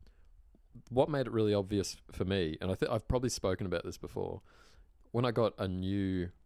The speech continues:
tablet for work, I, like, went on YouTube to search for,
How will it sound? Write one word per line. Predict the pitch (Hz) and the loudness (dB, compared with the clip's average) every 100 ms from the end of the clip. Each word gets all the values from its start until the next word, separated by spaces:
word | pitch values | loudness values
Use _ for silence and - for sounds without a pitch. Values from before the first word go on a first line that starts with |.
| - - | -20 -2
tablet | 95 92 85 - | -2 0 -2 -4
for | - 82 | -6 0
work, | 90 80 - - - - - - - - - - | 0 0 -4 -12 -18 -20 -20 -20 -20 -20 -20 -4
I, | 90 | -2
like, | 85 78 - | 0 -2 -4
went | 98 90 | -2 -2
on | 82 | -2
YouTube | 85 - - 80 - | -4 -6 -8 -8 -8
to | 85 | -10
search | - 82 82 - | -4 -4 -4 -8
for, | - 78 | -8 -6